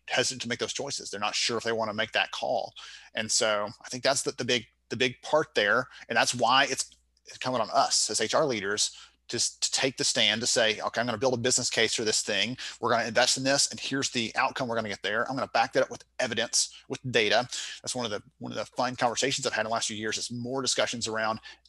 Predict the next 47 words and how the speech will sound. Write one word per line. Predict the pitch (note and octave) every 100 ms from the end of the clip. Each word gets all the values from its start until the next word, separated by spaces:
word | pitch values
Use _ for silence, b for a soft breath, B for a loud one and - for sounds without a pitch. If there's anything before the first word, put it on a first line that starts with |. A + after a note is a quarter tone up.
| -
evidence-based | B2+ C3 - - G2+ G#2
H | -
R. | - A#2+ _ b b b b
Right? | - _ _ - _ _
There's | -
nothing | C3+ C3+ B2+
wrong | B2 B2+ C3+
with | B2 - -
kind | A#2
of | A2
going | B2 B2
with | A#2+
your | A2+
gut | G#2+ A#2 B2+ - -
in | -
some, | - A#2+ A#2 -
in | A#2+
some | A#2+ A#2+
moments, | A#2 C3+ -
but | B2 B2
when | B2
you're | A#2
trying | A#2+ A2+ A#2 C3
to | - A2+ - B B
really | C3 B2
pitch | - C#3+
an | C#3
idea, | B2+ A#2 B2+ C3
you're | A2+
trying | C3+ B2
to |
sell | - D3+ C3+
someone | - C3 B2+
on | B2
a | A2+
new |
path, | G#2+ C#3 C3 B2+
you're | A2
trying | C#3 B2+
to |
make | A2 B2
someone | B2+ A2
do | G2+
something | B2+ B2+ B2+
they've | A2
never | G2+
done, | A#2+ C3 D3+